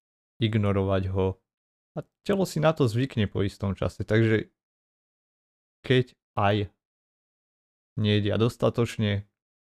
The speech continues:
možno t-, aj tá interpretácia v mysli sa mení, že byť hladný, OK, toto je v poriadku. Zároveň aj ten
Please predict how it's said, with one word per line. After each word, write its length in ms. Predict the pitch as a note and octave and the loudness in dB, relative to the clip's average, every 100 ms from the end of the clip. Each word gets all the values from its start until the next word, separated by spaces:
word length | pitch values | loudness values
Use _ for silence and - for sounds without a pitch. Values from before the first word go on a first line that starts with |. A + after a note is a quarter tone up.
| _ _ _ _ _ _ _ _ _ _ A2+ | _ _ _ _ _ _ _ _ _ _ -4
možno 280 | G#2+ A2 | 0 -2
t-, 120 | G2+ - | -4 -6
aj 240 | A2 G2+ | -4 -2
tá 20 | - | 0
interpretácia 960 | A2 A#2 A2+ - G#2 G2+ G2+ - G2+ | 0 0 -2 0 -2 0 -2 0 0
v 200 | F#2+ G#2+ | 0 0
mysli 180 | G2 G#2 | -2 -4
sa 140 | G2+ G#2 | -2 0
mení, 280 | G2+ G2 G2 | 0 0 -2
že 280 | G2 F#2 - - | -4 -6 -10 -8
byť 160 | G#2+ G2+ | -4 -2
hladný, 400 | G2+ G2 G2+ G2 | 0 0 0 -2
OK, 240 | G2 - G2 | -2 -4 -4
toto 240 | G2+ - | -6 -4
je 60 | F2+ | -6
v 60 | - | -2
poriadku. 540 | A2+ G#2+ G#2 G2+ - G2+ - _ _ _ _ G2+ | -2 0 -2 -2 -8 -8 -10 _ _ _ _ -2
Zároveň 680 | G2+ G#2+ G#2+ G#2 G2+ G#2 - | 4 4 4 0 0 -4 -4
aj 440 | G#2 G2 G2+ G2 - _ _ _ _ _ _ _ _ _ _ _ | 0 0 0 -2 -6 _ _ _ _ _ _ _ _ _ _ _
ten 100 | - | -2